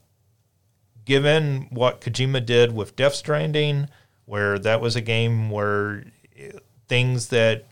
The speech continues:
other players were doing in the world might pop up in your world. So if somebody built a bridge, uh, in their world, that might show up in your world.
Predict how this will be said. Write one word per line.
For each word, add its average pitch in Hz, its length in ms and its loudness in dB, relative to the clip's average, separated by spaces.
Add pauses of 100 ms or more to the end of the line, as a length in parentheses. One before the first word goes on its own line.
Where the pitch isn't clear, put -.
(100)
other 123 260 0
players 123 520 -2
were 110 100 -4
doing 113 300 -2
in 110 100 -2
the 107 80 -6
world 123 420 2
might 107 340 -2
pop 110 360 -2
up 113 260 0
in 98 180 -10
your 110 200 -4
world. 127 520 2 (320)
So 98 260 -4
if 92 60 -10
somebody 110 260 -2
built 110 320 -2
a 104 60 -4
bridge, 120 680 -2 (220)
uh, 110 240 -8 (100)
in 107 180 -6
their 120 180 0
world, 123 460 4
that 107 200 -4
might 104 260 -6
show 110 260 -4
up 113 180 -2
in 98 100 -10
your 113 200 -4
world. 117 460 4